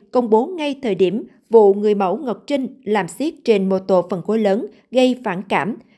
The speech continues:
và đang bị cơ quan chức năng xử lý, càng làm cho người xem bức xúc.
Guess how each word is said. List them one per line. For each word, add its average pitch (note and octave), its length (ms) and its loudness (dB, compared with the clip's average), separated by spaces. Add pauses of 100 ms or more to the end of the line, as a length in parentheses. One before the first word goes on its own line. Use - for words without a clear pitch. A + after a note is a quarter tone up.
(100)
và A3+ 220 2
đang C4+ 240 -4
bị G3 120 2
cơ A3+ 140 0
quan A3+ 160 -2
chức D#4 220 -10
năng G3+ 200 -4
xử F3 260 -8
lý, G#3 320 0 (400)
càng A#3+ 200 -2
làm A3+ 240 0
cho C#4 160 -4
người G3+ 180 -2
xem G#3 280 0 (160)
bức B3+ 160 -4
xúc. C4+ 180 -6